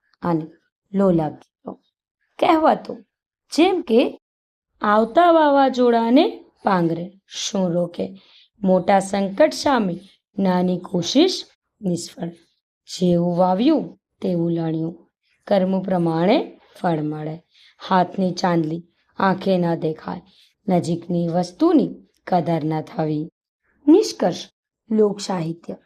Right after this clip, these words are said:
માત્ર મનોરંજનનું સાધન નથી, પરંતુ આપણા સમાજની સંસ્કૃતિ અને પરંપરાનું જીવન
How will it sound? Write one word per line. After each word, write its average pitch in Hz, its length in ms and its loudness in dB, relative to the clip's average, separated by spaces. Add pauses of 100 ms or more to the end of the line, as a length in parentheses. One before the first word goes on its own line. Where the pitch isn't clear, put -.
(240)
માત્ર 190 480 -4 (400)
મનોરંજનનું 330 1040 4 (160)
સાધન 170 400 -2
નથી, 165 360 -10 (420)
પરંતુ 175 460 -4 (380)
આપણા 180 440 -2
સમાજની 175 680 -4
સંસ્કૃતિ 175 680 -8 (420)
અને 240 200 -4 (440)
પરંપરાનું 302 880 2
જીવન 294 400 2